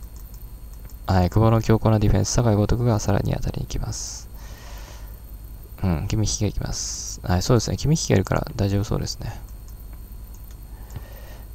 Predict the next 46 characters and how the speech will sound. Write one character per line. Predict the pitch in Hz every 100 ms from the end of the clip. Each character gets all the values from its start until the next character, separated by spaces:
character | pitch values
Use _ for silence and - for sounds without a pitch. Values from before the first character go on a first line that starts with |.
| - -
う |
わ | 113 101 101 95 98
ー、 |
ダ | 95
メ | 101
か。 | - 98 - -
シ | - -
ャ |
カ。 | - - - - - - - - - - - - - - - - - - - - - - - - - - - -
は | - 95
い。 | 80 - - - - - - - - - - - - - - - - -
久 | 110
保 | 104
か | -
ら | 110 123 -
カ | - 98
ラ | 95
ス | -
コ | -
と。 | - - - - - - - -
カ | -
ラ | 127
ス | 123
コ | 104
の | 92
前 | 95
方 | 92 98
に | 95
ね、 | 98
こ | -
れ | 117
ス | 117 -
ペ | - 143
ー |
ス、 | -
こ | -
れ | 123
は | 123
逃 | 117 113
し | - - 110
ま | 104 104
せ | - - - -
ん | 101
ね、 | - -
き |
っ | -